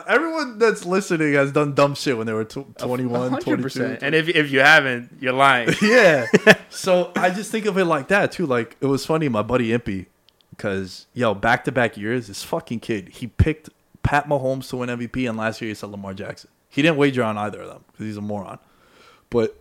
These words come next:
Speaker 1: this year I was like, "Yo, what's good? What's the call?" 'Cause this year I'm gonna
Speaker 2: Yeah.
Speaker 1: bet on it 'cause
Speaker 2: Right.
Speaker 1: we can't have this.
Speaker 2: Right.
Speaker 1: We should have some cars right now or some shit. He's like, "Yo, I'm thinking of picking a guy to win M V P that has a family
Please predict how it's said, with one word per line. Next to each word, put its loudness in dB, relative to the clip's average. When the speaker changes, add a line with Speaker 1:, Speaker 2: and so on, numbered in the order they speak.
Speaker 1:
this 0
year 4
I 2
was 0
like, -4
"Yo, 2
what's -4
good? 0
What's -4
the -12
call?" -4
'Cause -10
this -2
year 4
I'm 8
gonna 6
Speaker 2:
Yeah. 4
Speaker 1:
bet 10
on 8
it 2
'cause 4
Speaker 2:
Right. 6
Speaker 1:
we 8
can't 6
have 6
this. -8
Speaker 2:
Right. 0
Speaker 1:
We 0
should -2
have 4
some -6
cars 6
right 0
now 0
or -2
some -4
shit. -4
He's -10
like, 0
"Yo, 2
I'm -6
thinking -6
of -4
picking -4
a -2
guy -2
to 0
win -4
M -8
V -8
P -12
that -4
has -2
a -6
family -8